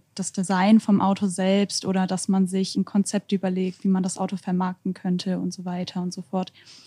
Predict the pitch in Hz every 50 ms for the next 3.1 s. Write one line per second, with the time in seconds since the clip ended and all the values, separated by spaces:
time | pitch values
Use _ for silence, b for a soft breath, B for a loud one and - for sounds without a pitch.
0 | b b b b b b b - 202 202 196 190 - - 180 180 196 208 202 190
1 | - 196 190 185 185 190 180 - 185 180 175 196 214 226 - - 208 190 190 185
2 | - - - 185 - - 196 196 190 180 196 190 180 196 196 180 - 196 175 -
3 | -